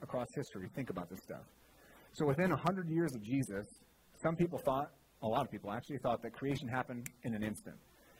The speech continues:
And that the seven days of creation, or really more specifically the six days of creation, were just like a poetic picture of God letting us know, "This is what I did." But it all happened in an instant.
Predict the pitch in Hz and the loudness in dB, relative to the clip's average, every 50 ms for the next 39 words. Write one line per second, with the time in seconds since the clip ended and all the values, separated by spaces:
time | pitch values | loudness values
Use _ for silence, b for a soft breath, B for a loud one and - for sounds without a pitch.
0 | B B B - 131 127 117 - - - - 170 156 156 147 147 147 147 135 131 | B B B -2 -2 -2 -2 -4 -4 0 2 2 2 4 4 4 4 4 2 0
1 | 113 - - 127 127 139 147 139 - 120 104 104 110 107 110 113 120 123 120 117 | -4 -6 -2 0 2 2 2 2 0 -2 -2 -2 -2 -2 0 0 0 0 2 2
2 | 117 120 - - 123 - - 131 - - 110 107 104 - - 160 - - 127 120 | 0 0 -2 -4 -8 -8 -6 -4 -2 0 0 0 0 -2 -4 -6 -4 -2 -2 -2
3 | 113 107 - - 120 127 135 139 135 127 98 98 B B B B B B - - | -2 -4 -6 -2 0 2 2 2 2 -2 -4 -6 B B B B B B -2 -2
4 | 135 117 131 160 156 - - - - - - - - - 131 - - - 127 - | 0 2 2 0 0 0 -4 -12 -20 -18 -14 -6 -2 -2 -2 -2 -2 -4 -4 -2
5 | - - 135 131 139 147 151 139 - - - - 143 143 - - 98 80 80 101 | 0 0 2 4 4 4 4 0 -4 -8 -8 -6 -6 -6 -6 -8 -8 -8 -10 -12
6 | - - - - 110 117 127 117 120 117 120 120 131 127 117 - 127 110 104 101 | -16 -12 -10 -6 0 2 4 4 4 4 4 2 2 0 -4 -6 -4 -4 -2 -2
7 | 101 101 117 - - 107 98 101 101 98 95 92 110 95 73 80 95 117 117 110 | -2 -4 -6 -6 -8 -6 -6 -4 -2 -2 -2 -2 -4 -6 -6 -6 -4 -2 0 2
8 | 110 123 135 123 135 139 131 - 113 107 101 98 101 113 123 127 - - 69 | 2 4 4 4 4 2 2 0 -2 -6 -6 -4 -4 -4 -6 -6 -8 -12 -16